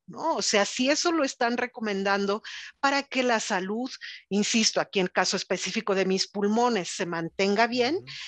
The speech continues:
Speaker 1: pues qué padre que yo eso lo practico todos los días, ¿no? Porque entonces me va a ayudar a mantenerme, eh,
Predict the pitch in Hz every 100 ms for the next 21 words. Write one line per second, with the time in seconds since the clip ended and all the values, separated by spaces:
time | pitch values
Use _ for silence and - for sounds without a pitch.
0 | - - 262 - 311 311 302 294 262 311
1 | - 254 233 233 269 247 220 180 165 -
2 | - 202 208 196 202 208 - 359 - -
3 | - - _ _ 190 - 262 302 208 -
4 | 190 175 190 226 202 208 185 190 196 185
5 | 190 185 165 160 151 160 165 170 170 170
6 | 156 147 - - - 185 175 160